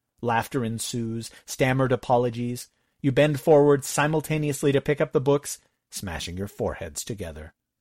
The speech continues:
Sheet lightning erupts behind your eyes. Over coffee, you share more laughter. She has dark hair and dark eyes,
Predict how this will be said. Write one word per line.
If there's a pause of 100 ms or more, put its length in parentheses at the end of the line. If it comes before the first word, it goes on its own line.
(300)
Sheet
lightning
erupts
behind
your
eyes. (760)
Over
coffee, (380)
you
share
more
laughter. (1160)
She
has
dark
hair (200)
and
dark
eyes,